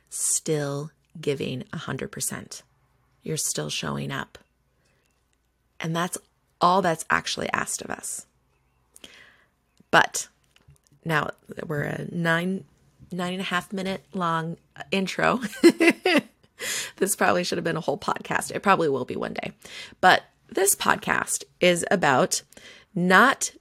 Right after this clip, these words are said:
jumping into the pool with your kids, A K A not believing their stories. And I'm sharing this because I'm now mostly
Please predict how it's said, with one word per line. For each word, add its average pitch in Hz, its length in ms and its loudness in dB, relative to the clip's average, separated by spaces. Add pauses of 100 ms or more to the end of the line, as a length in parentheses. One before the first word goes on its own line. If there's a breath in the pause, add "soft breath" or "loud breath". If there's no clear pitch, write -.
(100)
jumping 214 500 4
into 185 240 2
the 175 100 2
pool 139 560 6 (160)
with 160 240 4
your 143 80 2
kids, - 540 0 (1200 soft breath)
A 175 160 8
K 170 280 4
A 151 800 0
not 160 600 4
believing 151 360 0
their - 100 -4
stories. - 560 -2 (1900 loud breath)
And 196 380 8
I'm 190 140 2
sharing 247 520 4
this 147 320 2
because 170 640 4 (360)
I'm 175 280 6
now 220 540 8
mostly 202 1080 6